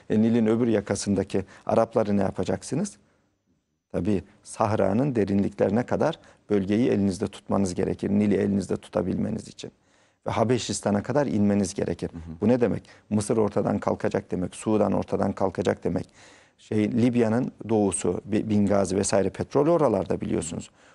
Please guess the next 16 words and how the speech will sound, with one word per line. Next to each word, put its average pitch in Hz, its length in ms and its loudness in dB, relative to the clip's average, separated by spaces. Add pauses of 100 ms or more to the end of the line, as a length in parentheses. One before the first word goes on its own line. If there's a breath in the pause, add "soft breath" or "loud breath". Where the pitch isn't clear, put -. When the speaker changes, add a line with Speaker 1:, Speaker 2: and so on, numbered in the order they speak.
(120 soft breath)
Speaker 1:
O 107 140 0
bölge 113 240 2
komple 131 340 -2
ortadan 104 440 0
kalkacak 101 580 0
demek. 90 320 -4
Yani - 140 -2
Libya 107 200 2
petrollerinin 104 600 -2
yüzde 107 240 0
altmışı 92 380 -4 (320 soft breath)
Bingazi'de, 95 460 0
yüzde 104 280 0
kırkı - 300 -8
Trablus - 420 0
tarafında. - 460 -8